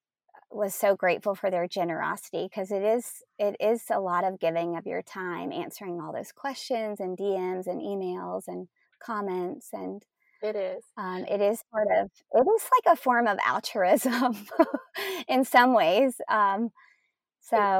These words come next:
Speaker 1: yeah, I
Speaker 2: yeah.
Speaker 1: think it's great that you share the way you do.
Speaker 2: I just got, just now got a text on my phone, someone asking me about their sourdough starter. <laughs>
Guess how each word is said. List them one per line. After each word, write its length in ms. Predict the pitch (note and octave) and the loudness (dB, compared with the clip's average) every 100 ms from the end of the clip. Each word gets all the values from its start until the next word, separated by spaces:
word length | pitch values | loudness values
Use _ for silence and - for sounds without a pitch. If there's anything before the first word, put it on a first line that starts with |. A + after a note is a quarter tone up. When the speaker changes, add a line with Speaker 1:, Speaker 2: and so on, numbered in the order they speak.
| G3 E4+ _ G#3+ | 2 -4 _ 0
Speaker 1:
yeah, 180 | - G#3 | 4 6
I 60 | A#3+ | 4
Speaker 2:
yeah. 20 | |
Speaker 1:
think 160 | - G#3 | 2 -2
it's 100 | G#3+ - | -6 -4
great 200 | E3+ F3 | -2 -2
that 100 | E3+ - | -4 -10
you 60 | - _ | -12 _
share 140 | F#3 F#3 | -8 -6
the 80 | F#3 | -6
way 240 | F3+ F3+ | -6 -4
you 80 | F#3 | -6
do. 380 | - - G#3 A3+ _ G#3 | -6 -6 -6 -8 _ 2
Speaker 2:
I 100 | G3 | 4
just 340 | A3+ A3+ - | 4 2 4
got, 240 | F#3+ E3 - | 4 4 0
just 220 | G3 - | -10 -8
now 200 | F3+ F3 | -4 -4
got 160 | F3+ E3 | -2 -2
a 80 | D#3 | -4
text 340 | - D#3+ - | -6 -10 -10
on 120 | C#3+ | -14
my 140 | D3+ E3 | -12 -12
phone, 280 | - E3 E3 | -12 -14 -14
someone 320 | E3+ D#3+ D#3 | -14 -14 -12
asking 360 | D3+ E3+ - E3 | -14 -16 -18 -18
me 100 | D#3+ | -14
about 200 | D#3 - | -14 -14
their 100 | E3+ | -14
sourdough 500 | - D#3 D#3 D#3+ D#3+ | -10 -8 -6 -8 -12
starter. 580 | - E3+ F3 E3+ E3 G3+ | -14 -16 -16 -14 -16 -18
<laughs> 760 | - - - _ - F#4+ - | -20 -20 -20 _ -6 -6 -8